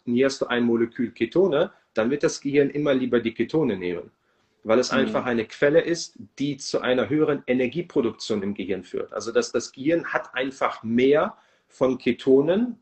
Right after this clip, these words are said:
Speaker 1: im Sinne der Energiegewinnung als von Glucose. Und das ist natürlich besonders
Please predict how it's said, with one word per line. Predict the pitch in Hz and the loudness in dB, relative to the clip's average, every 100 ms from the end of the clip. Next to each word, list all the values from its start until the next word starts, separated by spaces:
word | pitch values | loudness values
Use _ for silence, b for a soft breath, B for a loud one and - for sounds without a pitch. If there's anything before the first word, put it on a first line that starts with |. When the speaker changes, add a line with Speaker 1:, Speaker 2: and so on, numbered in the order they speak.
| - | -2
Speaker 1:
im | 127 | 0
Sinne | 117 143 127 | 2 0 4
der | 120 | 4
Energiegewinnung | 120 117 135 151 143 156 160 160 | 4 0 -2 0 0 2 0 -2
als | - 123 127 | -2 -2 -2
von | - 127 | -2 -2
Glucose. | 117 120 - 151 104 - _ _ b b b b b - | 0 -2 0 0 0 -6 _ _ b b b b b 0
Und | 123 | 4
das | 143 - | 4 2
ist | 202 | 0
natürlich | 190 175 170 151 | 0 2 0 0
besonders | 143 131 127 113 | 0 2 2 0